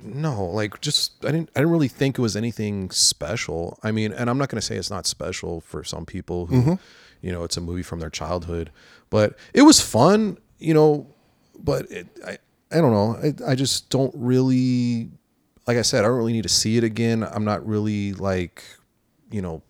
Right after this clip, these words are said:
Speaker 1: thinking about this movie after I watched it
Speaker 2: <laughs>
Speaker 1: like I do with other movies. You know, it is what it is. It's a kid's movie.
Speaker 2: Yeah.
Speaker 1: Um, you know, it has, it has some moments where, um, you know, they're kinda for the adults, but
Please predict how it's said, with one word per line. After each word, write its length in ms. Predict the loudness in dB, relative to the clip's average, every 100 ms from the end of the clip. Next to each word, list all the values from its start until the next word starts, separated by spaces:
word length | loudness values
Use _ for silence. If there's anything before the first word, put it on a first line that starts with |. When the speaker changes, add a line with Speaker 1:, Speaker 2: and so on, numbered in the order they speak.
| -18
Speaker 1:
thinking 500 | -12 -8 -6 -6 -6
about 280 | -4 -4
this 260 | -4 -8 -6
movie 520 | -6 -6 -4 -4 -4
after 320 | -4 -6 -4 -4
I 60 |
watched 460 | -2 -2 -2 -4 -4
it 220 | -4 -2 2 2
Speaker 2:
<laughs> 200 | 2 -2
Speaker 1:
like 140 | 0 0
I 60 |
do 140 | 2 0
with 140 | 2
other 180 | 2 4
movies. 480 | 4 4 2 0 2
You 60 |
know, 100 | 4
it 140 | 8 10
is 140 | 10
what 120 | 10
it 80 | 6
is. 160 | 6 4
It's 140 | 0
a 40 | -2
kid's 300 | -2 -2 -2
movie. 280 | -2 0 0
Speaker 2:
Yeah. 160 | 0 -4 -12 -20 -20 _ -4
Speaker 1:
Um, 440 | 0 2 0 -2 -4
you 100 | -2
know, 120 | -2
it 60 | 0
has, 340 | 0 0 -2
it 120 | -4 -2
has 180 | 0
some 140 | 0 0
moments 720 | -2 -2 -2 -2 -4 -4 -6 _ _ _ _
where, 800 | 0 2 4 4 2 0 -2 -2
um, 680 | 2 2 2 0 -2 -6 -10 -16 -20 _ _ _ _ -20 -8
you 140 | -4
know, 160 | -2 -2
they're 160 | -2
kinda 320 | -4 -4 -4
for 400 | -6 -4 -2 -2
the 160 | -4 -6
adults, 600 | -6 -4 -4 -6 -8 -10 _ _ _ _ _ _ _
but 340 | -6 -2 -4